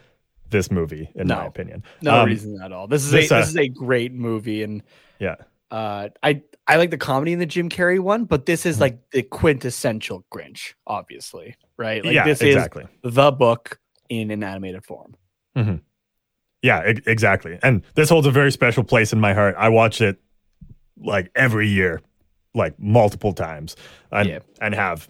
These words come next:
Speaker 1: since I was a kid. It's, like, the thing that we throw on in the background when we decorate the tree at home. So, like, there's a,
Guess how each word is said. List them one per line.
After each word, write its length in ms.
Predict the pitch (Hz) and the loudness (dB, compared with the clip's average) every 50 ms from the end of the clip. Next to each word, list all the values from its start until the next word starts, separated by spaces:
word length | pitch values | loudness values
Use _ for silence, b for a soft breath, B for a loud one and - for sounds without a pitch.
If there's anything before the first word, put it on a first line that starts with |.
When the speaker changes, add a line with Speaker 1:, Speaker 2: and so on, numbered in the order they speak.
| _ | _
Speaker 1:
since 180 | - - 95 87 | -10 -8 -4 -2
I 40 | 95 | -2
was 120 | 90 87 82 | -2 -2 -4
a 40 | |
kid. 300 | 80 - - 92 82 71 - _ _ - | -8 -6 -6 -6 -6 -6 -10 _ _ -8
It's, 220 | 107 101 - - | -6 -6 -2 2
like, 240 | 123 113 107 92 b b b b b b b b _ | 2 2 2 2 b b b b b b b b _
the 100 | - 113 | -2 -2
thing 220 | 95 - 120 117 120 | 2 4 4 4 4
that 120 | 113 107 104 - _ - | 4 2 0 -4 _ -6
we 160 | 107 107 110 | -2 -2 -2
throw 340 | 101 - 104 107 104 104 98 | -2 0 0 2 4 4 4
on 300 | 95 98 101 101 104 98 | 4 4 4 2 2 2
in 120 | - 117 110 | 2 2 2
the 60 | 104 | 2
background 500 | 90 95 92 90 95 - 117 107 101 98 | 2 0 0 -2 0 2 2 2 4 4
when 80 | 98 95 | 2 2
we 60 | 101 95 | 2 0
decorate 360 | 90 92 90 - 101 95 92 | 0 0 -2 0 -2 -2 -4
the 80 | - 82 | -4 -8
tree 340 | - - 92 92 95 87 - _ | -8 -6 -4 -4 -4 -6 -8 _
at 140 | 95 87 85 | -8 -6 -4
home. 280 | 92 95 92 92 92 - | -2 0 0 0 -2 -4
So, 200 | - - 101 87 | -6 -4 -4 -2
like, 280 | 85 82 78 78 - - _ _ _ _ _ _ _ _ _ _ | -2 -4 -6 -8 -12 -16 _ _ _ _ _ _ _ _ _ _
there's 160 | - 95 90 - | -2 0 0 0
a, 140 | 95 82 | -2 -2